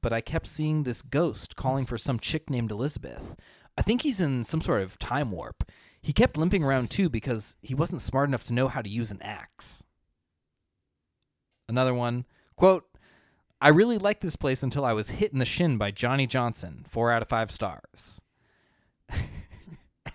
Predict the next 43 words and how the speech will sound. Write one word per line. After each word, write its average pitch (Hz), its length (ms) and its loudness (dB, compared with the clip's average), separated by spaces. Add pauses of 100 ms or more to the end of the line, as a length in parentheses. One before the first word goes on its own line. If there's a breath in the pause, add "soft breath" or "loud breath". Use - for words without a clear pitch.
(140)
They 117 100 -12
just, 117 320 -12 (100)
they 127 140 -4
go 123 200 -2
on 120 180 0
and 117 120 -2
on. 101 300 -4 (560 loud breath)
Um, 123 680 6 (340 soft breath)
one 175 440 6
Reddit 151 340 4
user 101 560 -12 (1040)
claims 139 420 0
that, 123 200 -4
quote, 180 320 4
"I 151 180 0
work 160 560 2
at 127 140 -6
the 143 60 -4
Petco 120 540 -2
in 113 100 0
the 117 60 0
same 156 360 0
lot, 156 500 -4
and 110 160 -2
weird 147 260 -4
stuff 151 360 -2 (100)
do 135 220 4
happen. 147 560 -4 (640 soft breath)
Dog 151 280 4
tennis 127 280 -4
balls 107 360 0
rolling 143 500 0
out 120 200 -2
of 117 100 -6
the 110 80 -10
racks 117 480 -4
and 98 140 -10
office - 320 -4
papers 135 420 -2
thrown 123 380 -2
on 131 80 0
the 123 80 -2
floor. 110 500 0